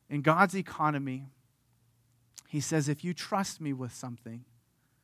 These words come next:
I will produce more in your life than you could ever produce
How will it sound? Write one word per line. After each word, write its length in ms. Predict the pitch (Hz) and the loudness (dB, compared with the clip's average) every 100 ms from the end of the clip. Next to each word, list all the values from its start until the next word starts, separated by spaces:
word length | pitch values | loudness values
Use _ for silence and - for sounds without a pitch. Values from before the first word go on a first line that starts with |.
| _ _ _ _ _ _ | _ _ _ _ _ _
I 140 | 131 160 | 6 6
will 160 | 175 | 4
produce 500 | - 175 147 147 139 | -2 -2 0 -2 -2
more 300 | 143 143 151 | -6 -2 -2
in 180 | 143 170 | -2 -6
your 200 | 156 160 | -4 -4
life 300 | 127 127 123 | -4 -4 -6
than 140 | - 135 | -8 -6
you 120 | 131 | -6
could 200 | 123 135 | -6 -10
ever 260 | 117 117 120 | -8 -10 -10
produce 640 | - 107 104 101 - | -8 -10 -12 -16 -18